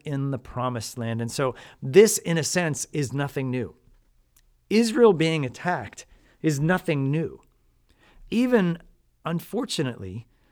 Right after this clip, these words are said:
the brutality that we see. Now, the scale of killing, of course, technology and military advancements, you know, missiles kill more people and we have more deadly weapons than we did in Old Testament times. But just the brutality of things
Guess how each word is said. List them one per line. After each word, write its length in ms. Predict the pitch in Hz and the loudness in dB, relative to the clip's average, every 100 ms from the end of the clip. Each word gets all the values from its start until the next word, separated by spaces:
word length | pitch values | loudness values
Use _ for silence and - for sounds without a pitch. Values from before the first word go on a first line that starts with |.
| _ _ _ | _ _ _
the 220 | 135 147 | -4 -4
brutality 760 | 139 170 - 170 214 180 131 117 | 0 -2 0 0 2 2 0 -2
that 180 | 107 104 | -4 -8
we 100 | 98 | -10
see. 240 | - 98 | -10 -8
Now, 200 | 127 135 | -4 -4
the 140 | 135 | -4
scale 800 | 120 - - - 190 202 175 143 | -4 -4 -8 0 2 4 4 2
of 240 | 131 127 - | 0 -6 -6
killing, 420 | 135 117 117 123 | -6 -4 -6 -8
of 300 | - 123 - | -8 -10 -8
course, 280 | 147 131 - | -6 -4 -6
technology 840 | - 151 156 147 147 139 135 151 | -8 -8 -2 0 0 -2 -2 -2
and 160 | 131 123 | -2 -4
military 500 | 143 143 156 151 139 | -4 -4 -2 0 0
advancements, 840 | 117 123 131 135 - 139 143 - - - - - | -2 -4 -6 -6 -6 -6 -6 -10 -12 -20 -20 -8
you 80 | 135 | -4
know, 100 | 123 | -2
missiles 420 | 131 131 147 123 | -2 -2 -4 -4
kill 260 | - 147 139 | -4 -4 -2
more 200 | 135 127 | -4 -6
people 460 | 151 147 147 147 | -8 -4 -2 0
and 140 | 127 120 | -2 -4
we 140 | 123 | -4
have 220 | 123 123 | -6 -6
more 200 | 123 135 | -4 -4
deadly 380 | 120 131 127 131 | -4 -6 -4 -4
weapons 440 | 123 139 139 127 135 | -4 -6 -6 -8 -6
than 200 | 127 127 | -6 -4
we 100 | 120 | -4
did 300 | 127 131 135 | -2 -2 -4
in 200 | 135 127 | -6 -4
Old 200 | 131 127 | -6 -4
Testament 480 | 147 139 143 127 | -6 -6 -6 -8
times. 400 | - 120 117 131 - - - - | -8 -6 -6 -8 -12 -20 -20 -4
But 120 | - - | -2 0
just 240 | 240 - | -2 -2
the 60 | 190 | 0
brutality 800 | 170 165 - 160 214 180 127 113 | 0 -2 -2 0 2 2 2 -2
of 100 | 104 | -4
things 540 | - 104 85 135 - | -10 -12 -12 -16 -18